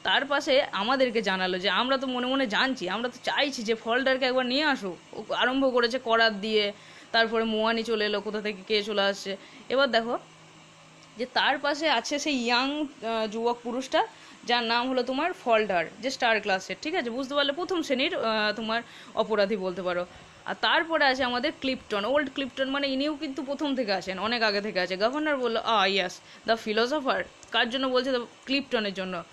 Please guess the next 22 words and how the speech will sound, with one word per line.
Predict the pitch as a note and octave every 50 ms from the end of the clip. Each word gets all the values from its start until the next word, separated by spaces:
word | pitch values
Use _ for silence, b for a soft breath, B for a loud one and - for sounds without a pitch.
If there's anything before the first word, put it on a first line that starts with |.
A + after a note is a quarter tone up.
| B B B B B -
ক্লিপটন | - C#4 D#4 C#4+ C#4 - D4+ D4
নাকি | C#4+ D4 C#4 C#4+
দার্শনিক। | A3+ A3+ G#3+ G#3+ A3 - - G3 F3+ F3+ F#3 -
কেন | - B3 B3+ C#4
দার্শনিক | C4 B3+ A#3+ B3+ B3+ - A#3 A3+ G#3+
বলেছে | G#3+ G#3+ G#3 G#3 A3
দেখো, | G3 F#3 F#3 A3 B3+ D4+ B B B B B B - - -
"I | G#3 A#3+
want | A#3+ A#3 A#3 B3 C4+ B3+
to | C#4
see | C#4+ C4+ - - C4 C4 C4+ B3+
him | C4 A#3 A#3+ A#3+ A3+ -
about | G3 G3 F#3+ A3 A3+ A3 G#3 A3 B3 - - - - - - - - - - - - - - - - - - - - - - - F#3+ G#3+
his | B3+ B3+ A#3
eyes।" | - - F3 F3+ F#3+ F3+ E3+ E3 - - - - - - - - - - - -
তাহলে | - F#3 A#3+ D4+ D4 G#3 A3+ D4 - - - - - - - - - - - - - - - B B B B B B B G#3 B
এখানে | - A3+ A3+ E4+ F#4+ G4+ - -
ক্লিপটনকে | - B3+ C4+ D#4+ E4+ - - - E4+ E4 E4 C#4+ D#4+
কি | D4 - C#4
বলেছে? | A#3+ A3 A3+ A3+ A3 A3+ D4 D4+ -
ক্লিপটন | - A#3 B3+ D4+ D4+ - - E4 E4 D#4+
হলো, | D#4 C#4+ A#3 A3+ D4